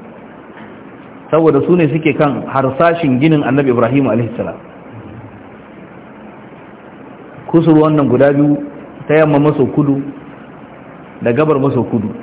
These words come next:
suna kan harsashin ginin Annabi Ibrahim. Amma sauran guda biyu na arewa, su waɗannan ba sa kan harsashin Annabi Ibrahim alaihi salam. Shi yasa manzon Allah baya taɓa su.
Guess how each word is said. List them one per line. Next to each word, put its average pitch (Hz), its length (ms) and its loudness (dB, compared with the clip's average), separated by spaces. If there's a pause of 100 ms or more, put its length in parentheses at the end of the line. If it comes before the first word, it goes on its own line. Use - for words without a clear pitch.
(160)
suna 151 220 2
kan 147 320 0 (240)
harsashin 151 720 0
ginin 165 240 2
Annabi 131 240 2
Ibrahim. 107 400 -4 (2250)
Amma 139 320 2
sauran 220 260 4
guda 165 240 4
biyu 156 240 4 (340)
na 165 200 2
arewa, 120 320 0 (1500)
su 175 80 2
waɗannan 185 380 4
ba 208 160 2
sa 175 80 0
kan 170 160 0
harsashin 143 400 2
Annabi 139 240 0
Ibrahim 127 340 0
alaihi 110 300 0
salam. 104 180 -8 (680)
Shi - 160 -2
yasa 170 160 4
manzon 151 240 2
Allah 160 160 2
baya 151 160 4
taɓa 117 280 0
su. - 60 -14